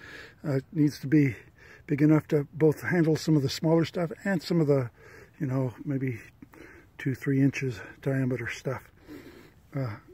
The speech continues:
coming in here. And then the ground slopes off here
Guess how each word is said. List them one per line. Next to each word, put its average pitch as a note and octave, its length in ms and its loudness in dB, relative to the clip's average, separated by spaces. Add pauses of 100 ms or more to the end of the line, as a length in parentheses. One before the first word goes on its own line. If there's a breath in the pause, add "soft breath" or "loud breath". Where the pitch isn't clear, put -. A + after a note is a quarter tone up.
(200)
coming C#3 240 2
in B2+ 160 0
here. C#3 420 0 (460 loud breath)
And C#3+ 120 0
then D3+ 460 2
the D3+ 100 -8
ground D3 280 2
slopes - 360 -2
off C3 280 0
here E3+ 420 2